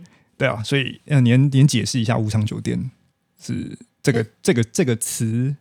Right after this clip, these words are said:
Speaker 1: 是怎么演进出来的吗？它，它跟酒店有什么不一样？
Speaker 2: 无常酒店哦，
Speaker 1: 嗯。
Speaker 2: 呃，应该说，不知道你有没有听过，就是所谓的阿公店跟得店。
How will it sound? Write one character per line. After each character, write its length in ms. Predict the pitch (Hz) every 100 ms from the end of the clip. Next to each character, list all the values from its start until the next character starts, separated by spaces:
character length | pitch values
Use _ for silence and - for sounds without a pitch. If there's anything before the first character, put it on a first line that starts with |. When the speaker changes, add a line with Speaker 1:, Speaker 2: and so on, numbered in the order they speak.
| _ _
Speaker 1:
是 200 | _ 156
怎 100 | 135
么 100 | 117 117 123 -
演 180 | 135
进 160 | 113 143
出 160 | 131 143
来 120 | 117
的 80 | 117
吗？ 160 | 127
它， 100 | 123 131 -
它 100 | 127
跟 200 | 127 135
酒 200 | 117 98
店 360 | - 139 110 110 _ _ _ -
有 100 | 120
什 60 | 104
么 80 | 104
不 160 | 110
一 40 | -
样？ 80 | - _ _ _ _ _ _
Speaker 2:
无 240 | - 220 240
常 320 | - 240 247
酒 260 | - 185 147
店 300 | 165 175 120
哦， 140 | 71 -
Speaker 1:
嗯。 120 | 151
Speaker 2:
呃， 480 | 131 190 185 175 175 - -
应 120 | 247
该 120 | 285
说， 320 | 311 320 311 320
不 60 |
知 60 | 131 _ _ _ _ -
道 140 | 202
你 60 | 185
有 60 |
没 60 | 175
有 40 |
听 140 | 170 180
过， 320 | 175 160 151
就 120 | 151
是 200 | 165 160
所 160 | 156 147
谓 140 | 147
的 380 | 151 - - - _ _ _
阿 140 | 170
公 240 | 160 185 196
店 200 | 220 170
跟 220 | 170 180
得 220 | - 156 -
店。 160 | 139